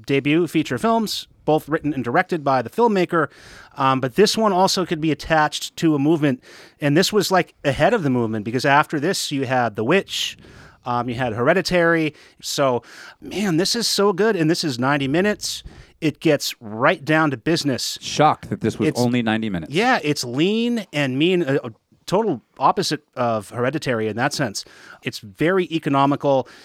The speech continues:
Speaker 1: I thought also steeped in horror tradition. So many movies. This reminded me of, obviously, The Exorcist, Poltergeist,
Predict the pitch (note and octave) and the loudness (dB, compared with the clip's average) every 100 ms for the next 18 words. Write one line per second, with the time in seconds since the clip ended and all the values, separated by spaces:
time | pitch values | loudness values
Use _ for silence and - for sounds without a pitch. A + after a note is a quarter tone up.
0 | - _ - - F3 D3 - D3+ - D#3+ | -20 _ -2 2 4 2 2 2 2 0
1 | C3+ - - _ - F3 F3 - - D3+ | 0 -2 -6 _ -8 -8 -8 -10 -8 -2
2 | D3+ C3+ D3 D#3+ D3+ C3 D3 C#3 A2+ - | 0 0 0 0 0 -2 -4 -4 -6 -4
3 | D3+ D#3 D3 C#3+ C#3 D3 C3+ B2+ C3 B2+ | -2 0 0 0 0 -2 -2 -6 -8 -4
4 | A2+ C#3+ D3+ C3+ C#3+ C3+ - - C3 A#2+ | 0 2 0 -2 -2 -4 0 2 2 0
5 | - - - - - C#3 D3 C#3 D3+ C#3+ | -8 -20 -20 -10 -4 -2 -2 -2 -4 -4
6 | C3 A#2+ - A#2+ C3+ - E3+ D3+ E3+ E3 | -4 -8 -12 -6 -6 -2 -2 0 0 0
7 | - - - - _ _ - D#3+ F3 E3+ | -4 -8 -10 -14 _ _ 0 0 0 -2
8 | E3 E3 D#3+ D#3 - - - | 2 2 2 -2 -6 -8 -10